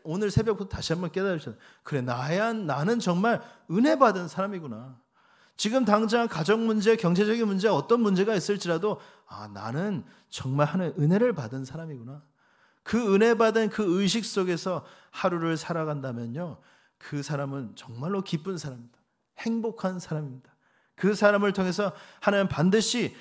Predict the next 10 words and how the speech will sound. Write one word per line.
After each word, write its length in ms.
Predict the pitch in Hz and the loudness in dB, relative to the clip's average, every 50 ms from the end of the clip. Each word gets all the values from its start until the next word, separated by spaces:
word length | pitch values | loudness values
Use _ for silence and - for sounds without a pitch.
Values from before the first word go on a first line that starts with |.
| - - - _ - | -20 -20 -20 _ -10
강력한 760 | - - 139 160 175 190 214 240 240 240 233 - 233 226 214 | -6 0 4 6 6 8 8 6 4 4 2 2 2 2 2
성령을 440 | 214 - 247 247 240 233 233 226 185 | 0 0 0 4 4 6 6 6 4
이끌어서 540 | 160 156 185 175 180 175 - 220 220 185 - - - - | 4 2 2 4 4 4 4 2 2 2 0 -2 -12 -8
이삼칠 560 | - 160 170 151 185 180 180 170 - - 175 | -4 -2 0 2 2 2 2 2 -2 -2 0
나라 220 | 160 156 156 156 151 | 0 2 2 0 0
살리는 400 | 151 170 151 147 160 190 220 196 | 0 -2 -2 0 0 0 -2 -2
응답을 500 | 127 139 131 127 120 131 156 190 214 - | -2 -2 -2 -2 0 2 2 0 0 -2
반드시 320 | - 104 107 113 120 160 | -2 -4 -6 -4 -4 -4
주실 260 | 151 - 127 127 127 120 | -6 -4 -6 -6 -6 -4
것입니다. 600 | 127 113 - - 107 101 113 117 120 98 - | -4 -6 -6 -6 -6 -2 -2 -2 -2 -2 -6